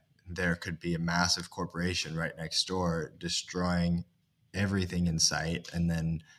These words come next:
eventually that is gonna impact you and your family and your friends, because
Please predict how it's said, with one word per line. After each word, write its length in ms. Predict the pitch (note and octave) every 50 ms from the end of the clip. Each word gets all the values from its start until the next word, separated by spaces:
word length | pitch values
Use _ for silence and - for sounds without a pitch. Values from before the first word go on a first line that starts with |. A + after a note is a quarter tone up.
| _ _ _ _
eventually 680 | - F2 F#2 G2+ A2 B2 A#2 - - F2 D#2+ E2+ F#2 F2+
that 240 | F2 F2 F2+ F#2 F2
is 200 | G2 A2 A#2 A2
gonna 220 | - F#2 E2+ - -
impact 580 | D#2+ E2 D#2+ D#2+ - C#2+ C2 D#2 E2 - - D2+
you 420 | D#2 D#2 D#2+ D#2+ E2 F2 F2 - - _ - - - - - - - - _ _ _ _ - -
and 120 | F2+ F2
your 140 | E2+ F2 F2
family 400 | - E2 E2 E2 D#2+ E2 F2 F2
and 140 | F2 F2 F2
your 100 | F#2 F#2
friends, 400 | - - F2+ F2 E2+ F2 F2+ F2
because 760 | - F#2 E2+ - - F#2 F2+ F2 F2 E2+ E2 - - - -